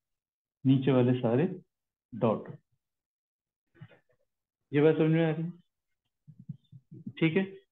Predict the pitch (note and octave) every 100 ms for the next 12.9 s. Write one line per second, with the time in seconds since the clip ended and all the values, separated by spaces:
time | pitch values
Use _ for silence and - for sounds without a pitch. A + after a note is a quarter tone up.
0 | _ D#3+ D3 D#3 D#3 D#3+ E3+ E3+ - -
1 | _ _ _ _ _ _ - - _ _
2 | _ E3+ F#3+ - - _ _ _ E3 C#3+
3 | E3 G3 - G#3+ F#3 F3+ A3 - - _
4 | _ _ _ B2 B2+ D3+ D#3+ E3 E3+ E3+
5 | F3 E3+ D3 G#2+ G2 - _ _ _ _
6 | _ _ _ - F3 F3+ G#3+ - D#3+ D#3+
7 | - F#3+ F#3+ D#3+ D#3+ E3 D#3+ F3 F3 E3
8 | E3+ F3+ F#3 F#3 F3+ E3 B2 G#2+ G2 -
9 | _ _ _ _ _ _ - D3 D3 D#3+
10 | D3+ D#3+ D#3+ F3+ - D#3+ D#3 C#3+ C3+ B2+
11 | A#2+ G#2 G2+ F#2 - _ _ _ _ _
12 | _ _ - C#3 F3 F3 F3+ E3+